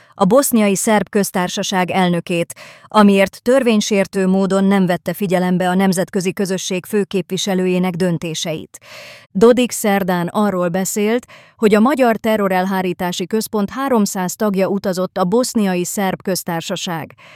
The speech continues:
A tek megerősítette a jelenlétet, de hetven főről és kiképzésről tájékoztatott. Donald Trump amerikai elnök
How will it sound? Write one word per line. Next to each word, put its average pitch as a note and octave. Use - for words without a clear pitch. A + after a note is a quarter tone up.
A G#3
tek A3+
megerősítette F#3+
a E3+
jelenlétet, F3+
de F#3+
hetven G#3
főről A3
és A3+
kiképzésről F3
tájékoztatott. E3
Donald B3
Trump G#3+
amerikai F#3+
elnök F3+